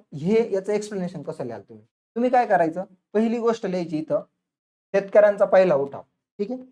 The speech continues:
शेतकऱ्यांचा पहिला उठाव लिहिताय, त्याची डेट लिहिताय, कोणत्या कोणत्या ठिकाणी झालाय हे लिहिताय, ठीक आहे, एक्सप्लेनेशन काढताय. हाच तुमचा अभ्यास आहे बरं का,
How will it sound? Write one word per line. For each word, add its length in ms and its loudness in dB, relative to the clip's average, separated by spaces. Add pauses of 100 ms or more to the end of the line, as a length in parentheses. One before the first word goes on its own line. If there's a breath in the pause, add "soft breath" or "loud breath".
(260)
शेतकऱ्यांचा 440 2
पहिला 240 2
उठाव 260 0
लिहिताय, 360 -2 (380)
त्याची 220 0
डेट 340 4
लिहिताय, 420 -2 (440)
कोणत्या 340 2
कोणत्या 340 0
ठिकाणी 380 -2
झालाय 360 0
हे 200 -4
लिहिताय, 300 -4 (400)
ठीक 120 -6
आहे, 80 -6 (220)
एक्सप्लेनेशन 440 -6
काढताय. 380 2
हाच 220 2
तुमचा 260 0
अभ्यास 300 0
आहे 60 -6
बरं 120 -8
का, 120 -18